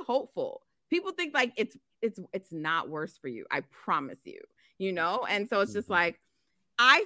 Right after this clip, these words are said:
Speaker 1: feel that these guys have shown us enough over the years. I'm
Speaker 2: To
Speaker 1: gonna
Speaker 2: believe
Speaker 1: ride
Speaker 2: in
Speaker 1: with
Speaker 2: them.
Speaker 1: them. Like,
Speaker 2: Mm-hmm.
Speaker 1: when Justin sits on here and he says, "Yeah, I'm gonna believe they win until they lose," like,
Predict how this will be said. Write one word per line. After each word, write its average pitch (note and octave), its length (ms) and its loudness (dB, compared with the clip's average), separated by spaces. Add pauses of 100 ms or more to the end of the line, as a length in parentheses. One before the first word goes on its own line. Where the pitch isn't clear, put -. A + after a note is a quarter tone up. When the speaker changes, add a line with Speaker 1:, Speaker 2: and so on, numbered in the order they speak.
Speaker 1:
feel F#3 260 2
that C#3+ 220 -6
these A#3 300 -6
guys C#3+ 480 -2
have - 120 -6
shown G3+ 360 -4
us A#3+ 120 -6
enough F#3 380 -4
over E3 220 -4
the C3+ 100 -6
years. C3+ 440 -2 (1900)
I'm C4+ 100 4
Speaker 2:
To A4 60 0
Speaker 1:
gonna C#5 80 2
Speaker 2:
believe B4 120 8
Speaker 1:
ride E5+ 80 6
Speaker 2:
in - 60 -2
Speaker 1:
with - 140 -2
Speaker 2:
them. A3+ 340 -2 (420)
Speaker 1:
them. A#2 100 -4
Like, B3 100 6
Speaker 2:
Mm-hmm. B3+ 60 0
Speaker 1:
when C#4+ 140 2
Justin G4 400 -2
sits F4+ 180 -6
on D#4 160 0
here C#4+ 100 0
and C4+ 80 2
he C#4+ 140 0
says, A#3 560 2
"Yeah, G3+ 180 0
I'm G3+ 60 2
gonna A3 120 -4
believe A3 260 -4
they G3+ 80 -2
win G3 200 -4
until B3 180 -4
they G3+ 120 -4
lose," A#3 420 0
like, G3+ 220 2